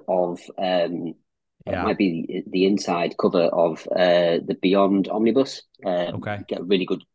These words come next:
Speaker 1: shot of that. I'll send you a picture when
Speaker 2: Yeah,
Speaker 1: we,
Speaker 2: send me a
Speaker 1: when,
Speaker 2: pic
Speaker 1: uh,
Speaker 2: of
Speaker 1: when
Speaker 2: that.
Speaker 1: this is over.
Speaker 2: Yeah.
Speaker 1: Yeah.
Speaker 2: Because that's such a
Speaker 1: I
Speaker 2: great
Speaker 1: love it.
Speaker 2: panel. That honestly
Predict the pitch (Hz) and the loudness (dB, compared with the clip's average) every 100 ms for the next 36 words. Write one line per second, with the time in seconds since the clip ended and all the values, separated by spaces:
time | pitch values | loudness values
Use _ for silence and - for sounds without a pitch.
0 | - - - - - - - - - - | -16 -6 -4 -4 -6 -12 -6 -6 -6 -6
1 | 92 - - - 190 202 202 208 240 269 | -6 -6 -10 -8 -4 -2 -2 -2 -2 -2
2 | - 233 135 95 87 92 98 143 104 - | -2 0 2 2 0 0 0 2 2 -2
3 | _ _ - 143 165 294 339 156 - - | _ _ -8 -2 0 0 0 -2 2 4
4 | - 127 131 101 85 98 160 254 302 294 | 4 0 -2 -4 -6 -4 0 2 2 0
5 | - 185 135 120 | 0 0 2 -2